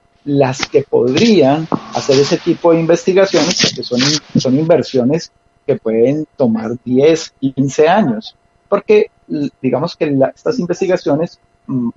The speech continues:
pasan por varias fases, desde aislar la molécula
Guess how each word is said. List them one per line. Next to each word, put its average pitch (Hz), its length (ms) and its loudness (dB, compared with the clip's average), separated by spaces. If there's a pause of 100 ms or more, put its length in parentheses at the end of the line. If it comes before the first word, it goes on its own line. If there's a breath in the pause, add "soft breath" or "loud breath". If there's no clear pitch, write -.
(220)
pasan 143 320 0
por 127 200 0
varias 120 380 0
fases, 139 380 0
desde 117 260 -2
aislar 110 320 -2
la 135 80 2
molécula 139 840 0